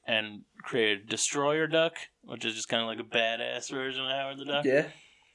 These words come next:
Speaker 1: And then he left Image too, and then in, like, the late two thousands, Marvel was like, "Do you wanna come back and do a Marvel,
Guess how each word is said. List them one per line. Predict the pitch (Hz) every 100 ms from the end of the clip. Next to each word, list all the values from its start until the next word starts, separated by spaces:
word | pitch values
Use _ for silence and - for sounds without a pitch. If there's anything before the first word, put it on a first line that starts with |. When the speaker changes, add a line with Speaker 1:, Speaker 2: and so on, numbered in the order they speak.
| - - _ _ -
Speaker 1:
And | 123
then | 127 117
he | 113
left | 117 104 - - - -
Image | 127 110 - -
too, | 170 131 107 - _ _ _
and | 120 117
then | 117 113 107 104 101 - _ _ _ _ _ _ _ _ _
in, | 135 117 107
like, | 104 98 -
the | 101
late | 104 120 120 123 - _ _ _
two | - 135
thousands, | 120 113 113 110 107 101 117 -
Marvel | 135 110 107 107
was | 110 107
like, | 107
"Do | 117
you | 127
wanna | 123
come | 139
back | 131 131 139
and | 131
do | 120
a |
Marvel, | 117 123 127 120